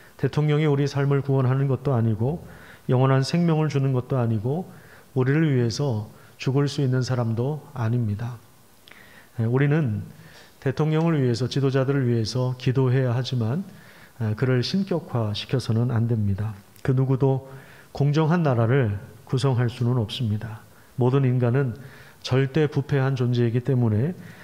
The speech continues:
절대 권력을 가질수록 절대 부패할 수밖에 없는 연약함을 가지고 있습니다. 그래서 교회는 보수와 진보라고 하는 자신이 지지하는 양 진영의 입장을 사람들에게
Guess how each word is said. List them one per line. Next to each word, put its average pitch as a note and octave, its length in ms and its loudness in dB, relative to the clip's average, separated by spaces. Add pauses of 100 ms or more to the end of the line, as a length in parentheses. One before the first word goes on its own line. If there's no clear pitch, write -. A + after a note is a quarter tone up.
(220)
절대 C#3 440 2
권력을 C3 460 2
가질수록 A#2+ 720 -2
절대 B2+ 340 0
부패할 C#3+ 460 -2
수밖에 C3 420 -2
없는 A#2 400 2 (440)
연약함을 C3 720 2
가지고 A2 560 -2
있습니다. G#2+ 640 -4 (140)
그래서 B2 320 0
교회는 B2 560 2 (480)
보수와 C#3+ 400 2
진보라고 C#3+ 560 2
하는 A#2+ 360 0 (520)
자신이 D3+ 380 0
지지하는 C3+ 840 2
양 C3+ 240 2
진영의 C3+ 480 2
입장을 A#2 500 2
사람들에게 B2+ 920 0